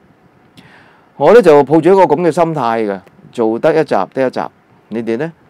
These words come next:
聽得一集得一集。雖然呢，就好似好消極噉樣，噉但係如果要繼續堅持落去呢，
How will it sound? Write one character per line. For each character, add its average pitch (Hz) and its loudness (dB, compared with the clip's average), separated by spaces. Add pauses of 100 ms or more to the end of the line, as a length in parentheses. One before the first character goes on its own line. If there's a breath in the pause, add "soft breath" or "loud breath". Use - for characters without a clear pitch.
(180)
聽 160 -4
得 156 -4
一 139 -4
集 120 -6 (240)
得 123 -4
一 117 -6
集。 95 -10 (760 soft breath)
雖 220 0
然 113 -2
呢， 165 -2
就 127 2
好 160 -2
似 151 -2
好 139 -2
消 160 0
極 - -10
噉 92 -14
樣， 107 -14 (240)
噉 - -14
但 117 -4
係 107 -6 (280 loud breath)
如 107 -6
果 160 2
要 185 2
繼 147 0
續 131 -2
堅 170 -2
持 107 -8
落 98 -6
去 117 -2
呢， 135 -6